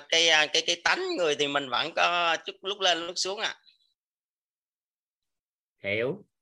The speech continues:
Speaker 1: Dạ. <laughs>
Speaker 2: Ngon ha, thấy mà chuyển đổi được, đặc biệt là tính nóng nảy đồ này kia được là ngon quá rồi.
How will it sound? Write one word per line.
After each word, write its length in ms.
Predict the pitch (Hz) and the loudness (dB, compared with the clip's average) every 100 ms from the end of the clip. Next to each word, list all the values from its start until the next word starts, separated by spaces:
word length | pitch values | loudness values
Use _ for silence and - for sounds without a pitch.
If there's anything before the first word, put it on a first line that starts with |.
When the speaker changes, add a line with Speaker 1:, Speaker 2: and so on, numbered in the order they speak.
| _ _ _ _ _ _ _ - | _ _ _ _ _ _ _ -14
Speaker 1:
Dạ. 300 | 104 90 - | -8 -8 -4
<laughs> 600 | - - 92 107 - - _ _ _ _ _ - | -4 -4 -8 -14 -16 -20 _ _ _ _ _ -4
Speaker 2:
Ngon 280 | 135 139 143 | 0 2 4
ha, 320 | 156 160 123 107 98 127 | 4 4 2 -6 -14 0
thấy 220 | 143 160 | 2 4
mà 140 | 151 107 | 2 0
chuyển 200 | 113 135 | -2 0
đổi 200 | 123 120 | 0 2
được, 260 | 127 113 117 | 2 0 0
đặc 140 | 110 113 | -4 0
biệt 240 | 110 104 | -2 0
là 100 | 113 | -4
tính 300 | 107 135 160 | -2 -4 -2
nóng 220 | 160 170 160 | -2 0 0
nảy 260 | 110 135 | 2 2
đồ 140 | 156 131 | 0 -2
này 180 | 113 113 | -4 -2
kia 180 | 123 123 | 0 0
được 280 | 113 104 110 | 0 -4 -4
là 120 | 107 | -4
ngon 320 | 110 120 123 | -2 -2 0
quá 160 | 143 160 | 0 0
rồi. 240 | 107 110 | 0 -4